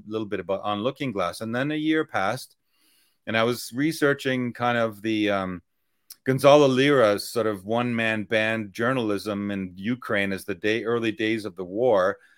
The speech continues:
And I was impressed by his candid expressions of, he had an incredible knowledge of history, and he had an incredible, um, way of storytelling. And he would, you know, at the same time, he was right there in the, at, at ground zero,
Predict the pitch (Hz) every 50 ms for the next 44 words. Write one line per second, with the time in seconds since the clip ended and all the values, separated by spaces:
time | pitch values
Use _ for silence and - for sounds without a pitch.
0 | _ _ _ _ _ 113 113 113 113 110 113 113 104 120 113 - - 139 143 143
1 | 139 - - - 113 107 107 110 107 104 - - - - 123 127 127 131 127 123
2 | 113 110 110 - - - _ 117 120 127 - - 120 110 104 98 - - 107 98
3 | 98 98 98 92 - - _ _ _ _ _ _ _ _ - 127 127 131 131 120
4 | 113 117 107 - 135 135 143 135 127 123 117 113 113 120 120 120 117 98 107 98
5 | - - 113 123 - - - 104 95 90 92 101 - _ _ _ _ _ _ _
6 | _ _ _ _ 104 110 113 120 127 127 127 127 127 123 120 117 117 117 113 -
7 | - 135 135 139 143 110 107 123 120 120 117 113 113 - - 117 110 107 107 104
8 | 104 104 98 - 113 107 117 123 120 117 110 - - - 131 143 151 147 139 -
9 | - 101 95 95 92 87 90 98 - _ _ _ _ _ _ - 113 117 123 131
10 | 127 127 127 123 107 107 117 139 127 120 117 113 117 120 120 - 120 - - 127
11 | 120 127 120 123 131 131 131 120 107 113 110 113 107 95 107 113 120 120 - -
12 | 123 131 139 127 113 107 104 104 101 104 107 117 120 110 95 98 110 110 - -
13 | 117 113 120 120 123 110 - 123 135 151 156 123 104 95 92 104 120